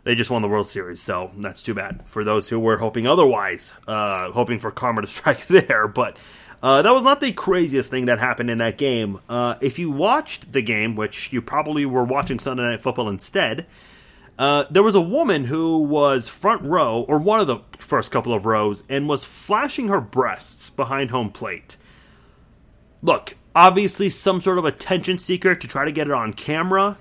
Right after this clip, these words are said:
She's already got a big following on social media. She posted the letter that Major League Baseball sent her, banning her from every stadium in baseball. Look,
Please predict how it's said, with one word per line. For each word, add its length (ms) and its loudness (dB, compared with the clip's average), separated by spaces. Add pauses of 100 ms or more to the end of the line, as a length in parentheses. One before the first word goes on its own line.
She's 240 -6
already 260 4
got 160 0
a 40 -2
big 200 -2
following 420 -2
on 100 -2
social 320 -6
media. 340 0
She 200 -2
posted 400 0
the 80 -2
letter 400 2 (360)
that 140 2
Major 320 0
League 180 -2
Baseball 320 -2
sent 280 -4
her, 100 0
banning 440 0
her 140 -2
from 260 -4 (220)
every 540 0
stadium 640 0
in 320 -4
baseball. 640 -2 (800)
Look, 400 0